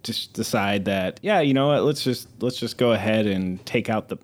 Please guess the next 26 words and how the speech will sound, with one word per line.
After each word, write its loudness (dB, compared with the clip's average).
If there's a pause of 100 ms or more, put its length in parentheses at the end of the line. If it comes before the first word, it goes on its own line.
(240)
we 0
don't 2
need 4
humans 0
anymore. -8
We've, -4
we've -6
got 0 (460)
facial 4
recognition 2
and, -2 (540)
um, -4
we've -2
got, 0
you 2
know, 2
here's 4
your 4
high, 2
high 2
value 2
target, -2
go 2
take 2
it 4
out 2